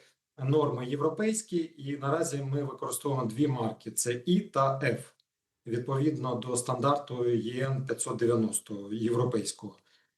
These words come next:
І в нас, по суті, нема в Україні того органу, який би дивився, аби торгували саме цими зимовими марками. Е,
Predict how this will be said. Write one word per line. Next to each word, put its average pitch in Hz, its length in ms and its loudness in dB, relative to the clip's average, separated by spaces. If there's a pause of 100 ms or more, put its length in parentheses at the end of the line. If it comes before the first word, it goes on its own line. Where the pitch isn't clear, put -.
(360)
І 151 300 6
в 135 100 4
нас, 220 360 4
по - 180 -2
суті, 208 320 2
нема 185 400 6
в 165 100 2
Україні 180 520 4
того 156 560 2
органу, 165 320 0
який 139 400 -2
би 147 440 2 (100)
дивився, 147 760 0
аби 143 640 0 (420)
торгували 135 600 2
саме 135 560 -2
цими 143 340 -2
зимовими 135 540 -2
марками. 143 540 0 (500)
Е, 123 460 0